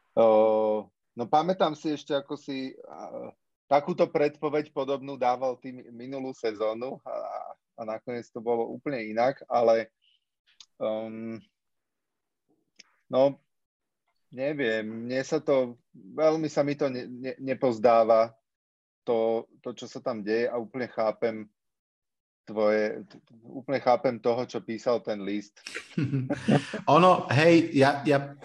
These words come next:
Speaker 2: áno, aj pred rokom som už nad nimi lámal palicu a, a chybne, aj keď by som povedal, že Titans a Bengals boli dve mužstvá, ktoré akože extrémne prevýšili svoje možnosti, ale však o tom je šport. Čo mne tam vadí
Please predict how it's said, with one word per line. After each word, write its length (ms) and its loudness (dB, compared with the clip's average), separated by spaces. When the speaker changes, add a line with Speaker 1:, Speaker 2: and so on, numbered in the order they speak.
Speaker 2:
áno, 240 6
aj 160 4
pred 160 4
rokom 320 2
som 240 -2
už 80 -10
nad 160 0
nimi 240 0
lámal 400 4
palicu 720 -2
a, 320 2
a 400 -4
chybne, 800 2
aj 160 -2
keď 120 0
by 120 -2
som 160 0
povedal, 240 4
že 80 -6
Titans 480 0
a 320 0
Bengals 560 2
boli 160 4
dve 160 2
mužstvá, 400 0
ktoré 320 -2
akože 240 -10
extrémne 600 2
prevýšili 600 0
svoje 240 0
možnosti, 880 -2
ale 240 2
však 320 -6
o 80 0
tom 240 4
je 80 -2
šport. 480 0
Čo 80 4
mne 240 4
tam 320 0
vadí 720 0